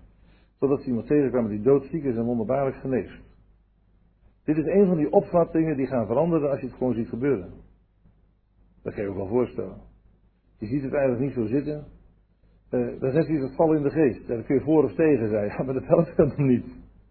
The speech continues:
Want als wij bidden voor mensen, dan vallen ze soms. Of jij er nou voor bent of dat jij er tegen bent, dan kunnen we niet helpen. Het gebeurt soms gewoon.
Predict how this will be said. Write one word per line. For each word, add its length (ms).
Want 140
als 120
wij 100
bidden 240
voor 100
mensen, 300
dan 80
vallen 280
ze 140
soms. 240
Of 80
jij 160
er 140
nou 160
voor 220
bent 160
of 100
dat 120
jij 200
er 100
tegen 340
bent, 120
dan 100
kunnen 160
we 60
niet 100
helpen. 280
Het 100
gebeurt 260
soms 260
gewoon. 320